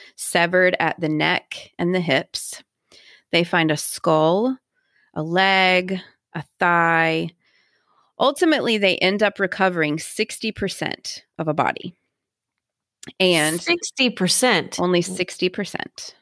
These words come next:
Speaker 2: Oh, gosh, those alligators?
Speaker 1: I don't know.
Speaker 2: Oh.
Speaker 1: I don't think so, because it had not been there very long.
Speaker 2: Okay.
Speaker 1: But through dental records, they confirm, unfortunately, that those remains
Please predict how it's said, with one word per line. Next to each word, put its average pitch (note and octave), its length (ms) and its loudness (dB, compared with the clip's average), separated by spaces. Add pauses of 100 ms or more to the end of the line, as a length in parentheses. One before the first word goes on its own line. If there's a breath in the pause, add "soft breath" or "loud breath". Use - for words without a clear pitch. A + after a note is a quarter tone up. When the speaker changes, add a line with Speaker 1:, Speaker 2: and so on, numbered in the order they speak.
(140)
Speaker 2:
Oh, E3+ 260 2
gosh, D3 360 -2
those D#3+ 180 0
alligators? E3+ 640 2 (340)
Speaker 1:
I F3+ 100 -6
don't E3 180 -4
know. D3 460 -6 (420 soft breath)
Speaker 2:
Oh. D3+ 320 -4
Speaker 1:
I G#3+ 100 2
don't G3+ 180 -2
think D3+ 200 -2
so, C3+ 180 0
because E3+ 300 -2
it F3+ 100 0
had D#3 160 -2
not D3 220 -2
been D#3 140 -4
there C#3+ 180 -4
very D#3 260 -4
long. D3+ 380 0 (440 loud breath)
Speaker 2:
Okay. E3 380 0
Speaker 1:
But - 180 0
through C4 360 4
dental B3+ 420 2
records, E3 600 0
they E3 240 4
confirm, D#3+ 800 2
unfortunately, E3+ 840 0
that - 220 -6
those F3 320 2
remains D#3+ 640 2